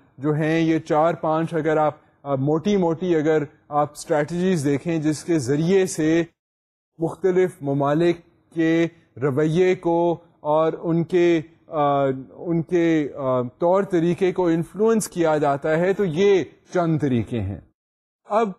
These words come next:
ہم کچھ آبزرویبل جو ہمیں ایزیلی نظر آتی ہیں چیزیں، آ، تبدیلیاں بالخصوص بین الاقوامی سطح پر، بین الاقوامی تعلقات کے لحاظ سے ہم تھوڑا سا فوکس اب ان کے اوپر کریں گے۔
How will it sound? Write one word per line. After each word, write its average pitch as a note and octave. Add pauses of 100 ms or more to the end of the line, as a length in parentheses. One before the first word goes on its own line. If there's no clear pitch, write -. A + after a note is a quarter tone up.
(300)
ہم F3
کچھ - (180)
آبزرویبل E3 (320)
جو C#3+
ہمیں D#3+
ایزیلی E3+
نظر D#3
آتی D3
ہیں C#3+ (380)
چیزیں، D3+ (280)
آ، C3+
تبدیلیاں D#3+
بالخصوص C#3 (220)
بین C#3+
الاقوامی D#3
سطح C#3
پر، C#3+
بین C3+
الاقوامی C#3+
تعلقات D3 (400)
کے D3+
لحاظ C3
سے D#3 (280)
ہم D#3
تھوڑا F3+
سا E3
فوکس D3+
اب C#3+
ان C#3
کے C3
اوپر G#2+
کریں F2
گے۔ A2+